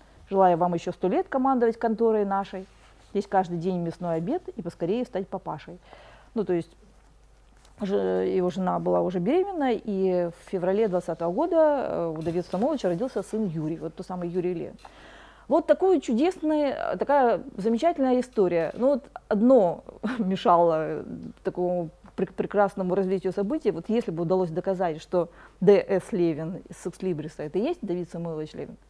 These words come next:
все было бы прекрасно. Но вот как это узнать на самом деле? Уже узнать было не у кого, потому что не только Давида Самойловича, который умер рано в два, тысяча девятьсот двадцать восьмом году, я даже не знаю, как, кстати, при каких обстоятельствах,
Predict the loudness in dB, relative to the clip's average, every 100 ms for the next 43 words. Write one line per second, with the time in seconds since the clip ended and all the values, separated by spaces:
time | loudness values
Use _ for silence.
0 | _ -2 0 0 -2 -6 -6 -6 -6 -10
1 | -16 -18 -10 -6 -2 0 0 -4 -4 -4
2 | -4 -6 -6 -12 -12 -10 -10 -8 -10 -10
3 | -16 -20 -20 -20 -6 2 4 4 2 -2
4 | 0 0 2 4 4 4 4 0 -4 -4
5 | -6 -6 -6 -4 -2 2 2 2 -2 -18
6 | -2 0 2 0 2 2 4 4 2 -2
7 | -4 0 2 0 0 0 2 2 0 -6
8 | -6 -8 -10 -10 -10 -8 -6 -4 -2 -2
9 | -2 -8 -6 -6 -4 -4 -4 -4 -6 -6
10 | -6 -4 -4 -2 -2 -4 -12 -12 -10 -12
11 | -10 -10 -12 -6 -6 -6 -10 -14 -16